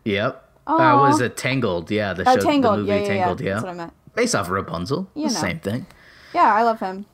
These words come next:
Speaker 2: He's funny.
Speaker 1: Yeah, he was also in the Psych movie, which we talked about <clears throat> last week.
Speaker 2: Mm.
Speaker 1: Uh, he played one of the main villains. So,
Speaker 2: A
Speaker 1: but
Speaker 2: villain. That's interesting.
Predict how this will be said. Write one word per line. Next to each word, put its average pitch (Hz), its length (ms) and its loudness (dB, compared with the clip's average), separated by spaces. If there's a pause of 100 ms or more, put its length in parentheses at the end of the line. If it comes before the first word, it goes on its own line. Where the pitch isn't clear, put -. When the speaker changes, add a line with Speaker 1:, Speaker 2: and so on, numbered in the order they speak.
Speaker 2:
He's 220 120 -12
funny. 202 400 -8
Speaker 1:
Yeah, 120 500 -2
he 147 140 0
was 165 140 0
also 170 340 0
in 123 80 0
the 113 80 -2
Psych 131 340 -2
movie, 127 340 0
which 101 180 -2
we 110 80 -4
talked 104 280 -4
about 101 400 -2
<clears throat> 185 480 -2
last 98 280 -4
week. 110 420 -4
Speaker 2:
Mm. 226 560 -4 (180)
Speaker 1:
Uh, 87 280 -4
he 98 100 -6
played 92 320 -4
one 95 180 -4
of 87 60 -8
the 87 80 -6
main 87 240 -6
villains. 90 460 -6
So, 67 340 -12 (300)
Speaker 2:
A 220 80 -4
Speaker 1:
but 208 80 -8
Speaker 2:
villain. 208 520 -2
That's 190 200 -16
interesting. - 480 -18